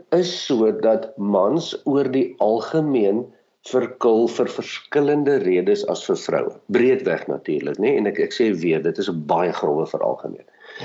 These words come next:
Maar oor die algemeen lyk dit asof mans grootliks verkil as gevolg van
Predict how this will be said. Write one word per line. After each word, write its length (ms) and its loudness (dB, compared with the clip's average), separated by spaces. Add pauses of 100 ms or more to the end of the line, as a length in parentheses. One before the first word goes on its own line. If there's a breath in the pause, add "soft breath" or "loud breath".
(120)
Maar 140 2
oor 160 2
die 200 0
algemeen 560 -2 (220)
lyk 240 -2
dit 200 -2
asof 380 -2
mans 420 -4
grootliks 560 -2
verkil 680 0 (360 loud breath)
as 180 -4
gevolg 640 -2
van 360 0